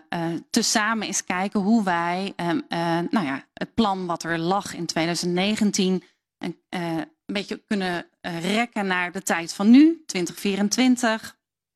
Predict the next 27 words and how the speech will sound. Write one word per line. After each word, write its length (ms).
Ehm, 560
en 180
dus 220
iets 260
kunnen 220
doen 220
met 300
de 60
betaalbaarheid, 1000
eh, 240
dan 200
wel 240
de 80
eisen 460
en, 320
en, 300
nou 140
ja, 100
wensen 340
die 100
we 80
nu 240
hebben 320
ten 160
aanzien 260
van 160
wonen." 380